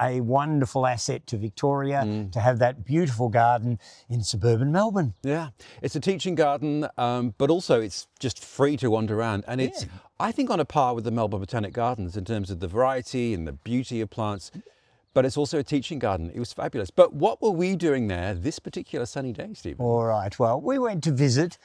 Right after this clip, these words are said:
Speaker 1: some trees that we thought were of particular merit or interest. So we selected five interesting specimens around the Burnley Gardens, and I want to talk about them.
Speaker 2: Okay, well, you can, Stephen.
Speaker 1: Mm.
Speaker 2: Let's go and have a look. Well, Stephen,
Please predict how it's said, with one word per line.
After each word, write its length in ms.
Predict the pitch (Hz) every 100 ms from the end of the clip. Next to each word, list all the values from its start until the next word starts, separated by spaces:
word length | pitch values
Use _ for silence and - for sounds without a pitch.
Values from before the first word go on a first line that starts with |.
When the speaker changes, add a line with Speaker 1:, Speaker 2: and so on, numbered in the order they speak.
| - - - _ _ _
Speaker 1:
some 240 | - 185
trees 400 | 156 262 277 254
that 160 | 202 190
we 180 | 185 185
thought 380 | - 165 165 143
were 320 | 147 147 151
of 200 | 151 143
particular 540 | - 117 160 - 156 143
merit 460 | 131 131 131 120
or 160 | 135 123
interest. 580 | 143 143 127 113 - -
So 180 | 214 202
we 100 | 202
selected 500 | - 170 165 - 135
five 800 | - - 151 156 151 156 135 - _ _ _ _
interesting 640 | 151 151 - 139 - 135
specimens 640 | - - 127 - 123 123 113
around 400 | 117 123 127 131
the 60 |
Burnley 380 | 113 117 117 117
Gardens, 500 | 107 107 110 113 113 - - -
and 400 | 185 185 180 175 - _ _
I 40 | 349
want 140 | 147
to 60 | 117
talk 220 | 180 180
about 240 | 147 123 131
them. 180 | 131 - _
Speaker 2:
Okay, 360 | 147 170 180 175
well, 320 | 147 147 113 123
you 180 | 123 208
can, 240 | 220 202 -
Stephen. 340 | 160 139 165
Speaker 1:
Mm. 220 | 120 127
Speaker 2:
Let's 180 | 135 -
go 100 | 135
and 60 | 135
have 120 | 135
a 40 | 131
look. 280 | 82 - - _ _ _ _ -
Well, 100 | 165
Stephen, 460 | - 185 180 165